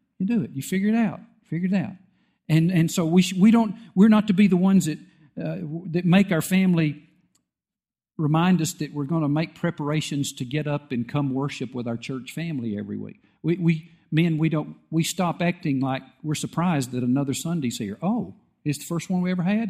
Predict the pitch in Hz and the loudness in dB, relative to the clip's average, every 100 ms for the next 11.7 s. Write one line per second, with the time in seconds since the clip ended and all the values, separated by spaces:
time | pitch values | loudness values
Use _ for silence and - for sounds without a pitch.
0 | 185 143 165 185 180 196 226 220 _ _ | -8 -8 -6 -2 -2 0 -2 -6 _ _
1 | _ _ _ _ _ _ _ _ _ _ | _ _ _ _ _ _ _ _ _ _
2 | _ _ _ _ _ _ _ _ _ 175 | _ _ _ _ _ _ _ _ _ 4
3 | 220 262 143 185 202 196 196 196 214 233 | 4 4 4 6 6 4 4 6 8 6
4 | 226 233 - 180 226 226 208 - - _ | 2 -4 -4 2 4 4 0 -4 -12 _
5 | 170 165 170 - 175 185 202 214 - 254 | -12 -8 -8 -6 -2 0 2 0 0 0
6 | 254 - 127 - - _ _ _ _ _ | 0 -4 -8 -8 -14 _ _ _ _ _
7 | _ _ _ _ _ _ _ _ - 151 | _ _ _ _ _ _ _ _ -6 -4
8 | 165 208 220 214 117 120 143 156 160 165 | -2 0 0 -2 -4 -4 -6 -8 -2 0
9 | 190 160 147 - 180 185 185 - - 180 | 0 0 -2 2 2 2 -2 -6 -4 -4
10 | 180 170 151 - 190 170 147 135 131 131 | -4 -4 -4 -2 0 0 0 -2 -4 -6
11 | 165 160 - 135 147 175 131 | -6 -6 -6 -6 -4 -4 -4